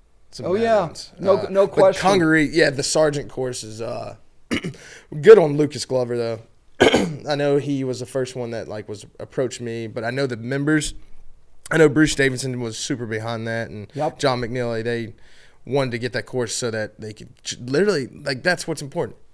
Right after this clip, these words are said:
Speaker 1: Get people started. We don't care how good you are. But then they have another side. If you're really good and you wanna play golf in college, we'll fly you over for a couple weeks. We'll set you up. Get, you know, like, cover the whole basis. And they don't, they don't back down from anyone. They're just, you know, they do it the right way. They're just well connected. And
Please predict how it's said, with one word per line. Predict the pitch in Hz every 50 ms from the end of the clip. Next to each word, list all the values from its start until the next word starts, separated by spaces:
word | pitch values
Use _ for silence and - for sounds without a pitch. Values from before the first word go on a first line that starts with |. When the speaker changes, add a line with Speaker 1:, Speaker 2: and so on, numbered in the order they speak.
| _ -
Speaker 1:
Get | 135 123 107 -
people | 135 127 110 107
started. | 104 - - 98 98 98 87 - - _ _ _
We | - 147
don't | 160 156 139
care | - - - 143 139 139 131
how | 120 120
good | 117 107 120 120 117
you | 110 110
are. | 104 92 - - - - -
But | 139 135
then | 170 185
they | 180 170 165
have | 160 170 156
another | 151 143 151 160 160
side. | 156 - 156 135 131 123
If | 120 117
you're | 147 147
really | 131 143 147 139 131
good | 120 139 143 143
and | 139
you | 131 127
wanna | 127 123 120
play | 127 123
golf | 117 123 127 131
in | 123
college, | 120 127 120 131 123
we'll | 120 123 110
fly | - - 120 120 117
you | 113 110
over | 113 110 107 104
for | 104 - 101
a | -
couple | - 104 101 104
weeks. | 104 98 92 -
We'll | 98 98
set | - - - - - -
you | 98 101
up. | 101 98 - - - - - - -
Get, | - 113 -
you | - 139
know, | 135 131 127
like, | 120 120 107 - - -
cover | - 180 185 190 208
the | 180 156
whole | 123 143 147 147 143 131
basis. | 110 123 139 165 175 - - - - - - - - - - - - - - - - -
And | 139 135 135
they | 127 127
don't, | 139 135 143 143 139 139 - - - - -
they | 143 139
don't | 147 151 160 -
back | 135 160 147 143 131
down | 135 131 131 123 113
from | 110 110
anyone. | 117 117 123 123 131 139 135 131
They're | 123 120
just, | 110 123 123 - - - - - - - -
you | - 143
know, | 135 127
they | 120 113
do | 98 131 131
it | 123 123
the | 117
right | 117 113 113
way. | 110 113
They're | 110 113
just | 110 120 123 107 117
well | 120 120 120 123 120
connected. | 123 - 120 113 113 117 117 - - 127 123 120 110
And | 117 117 113